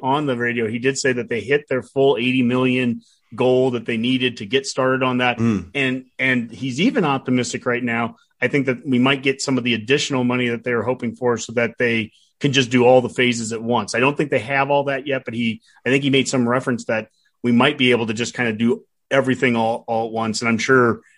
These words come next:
Speaker 1: cost-wise, that's probably cheaper if you're doing it, building it versus trying to come back later and, and add on. But
Speaker 2: Well, I tell you
Speaker 1: uh,
Speaker 2: what, though, with the covid thing, man, building expenses have gone through the roof. So who knows? I mean, that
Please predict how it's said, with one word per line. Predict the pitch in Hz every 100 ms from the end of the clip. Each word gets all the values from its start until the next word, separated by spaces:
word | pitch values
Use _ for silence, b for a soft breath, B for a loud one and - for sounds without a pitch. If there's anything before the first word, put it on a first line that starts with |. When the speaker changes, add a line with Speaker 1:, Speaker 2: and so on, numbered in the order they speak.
| b
Speaker 1:
cost-wise, | - 127 127 - 110 113
that's | 113 -
probably | 110 113
cheaper | 107 - 113 117
if | 110
you're | 110 104 101 _ _
doing | 120 120 113
it, | 110 107 _ 135 -
building | 139 120 117 113
it | 117 120 113 123
versus | 123 117 117
trying | 98 117 113
to |
come | - 120
back | 113 110
later | 113 110 110 110
and, | 110 -
and | 107
add | 104 104
on. | 107 107
But | 110 101 -
Speaker 2:
Well, | 127
I | 113
tell | 117
you | 117
Speaker 1:
uh, | 104
Speaker 2:
what, | 123
though, | - 90 85 110 - - 113 104
with | 120
the | 117
covid | - 127 165 92
thing, | 85 87
man, | 85 85 - -
building | - 131 165 92
expenses | - 90 87 90 -
have | 90
gone | - 98 95
through | - 98
the |
roof. | 90 113 104
So | -
who | 113 160
knows? | 107 110 76 85
I |
mean, | 92 92
that | 101 82